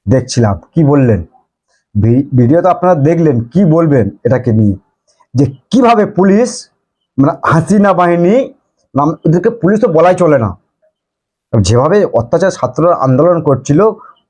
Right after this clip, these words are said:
কোটা সংস্করণ নিয়ে আন্দোলন চলছিল, ছাত্ররা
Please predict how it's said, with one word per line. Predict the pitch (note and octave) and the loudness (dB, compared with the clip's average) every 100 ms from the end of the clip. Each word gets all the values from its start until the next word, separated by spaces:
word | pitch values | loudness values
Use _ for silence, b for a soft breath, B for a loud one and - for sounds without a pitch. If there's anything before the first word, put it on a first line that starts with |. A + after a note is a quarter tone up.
| _ | _
কোটা | F3 F#3 C4 - | -2 2 0 2
সংস্করণ | G3 F#3 - D3 C3 A2+ | 0 0 0 0 2 2
নিয়ে | G2 E2+ _ _ - | 0 -6 _ _ -2
আন্দোলন | C#3+ F#3 F#3 E3+ | 0 2 0 0
চলছিল, | E3+ D#3 C#3+ F3+ A#3 - b b b _ _ _ - | -2 0 0 2 0 -6 b b b _ _ _ -10
ছাত্ররা | - D3 G3+ | -6 -4 0